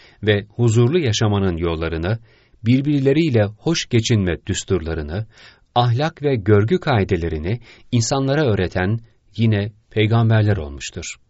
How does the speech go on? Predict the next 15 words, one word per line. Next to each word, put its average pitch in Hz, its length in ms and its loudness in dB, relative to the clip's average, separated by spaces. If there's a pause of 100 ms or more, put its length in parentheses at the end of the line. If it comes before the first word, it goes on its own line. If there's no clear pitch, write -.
(500)
Kısacası 98 560 0
peygamberler 82 760 -2 (420)
maddi 110 480 2
ve 151 80 -2
manevi 92 640 2 (120)
her 156 200 -4
sahada 92 600 -4 (340)
insanlara 120 640 0 (100)
tam 175 320 -6
bir 147 220 -4
rehber 123 340 0
olmuşlardır. 76 800 -6 (1500)
Peygamberlerin 156 840 0
vazifeleri 92 720 -2
nelerdir? 104 600 0